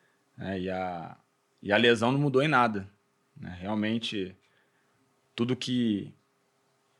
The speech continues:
a que eu me propus, a pessoa que você era, você continua sendo. Você continua sendo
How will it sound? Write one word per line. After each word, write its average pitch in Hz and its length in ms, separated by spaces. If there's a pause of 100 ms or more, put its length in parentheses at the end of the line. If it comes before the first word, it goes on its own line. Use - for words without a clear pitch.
(280)
a 98 120
que - 120
eu 110 60
me 113 140
propus, 117 580
a 107 60
pessoa 104 320
que - 100
você 98 340
era, 120 400 (760)
você 90 200
continua 107 380
sendo. 92 360 (420)
Você - 160
continua 90 380
sendo 90 540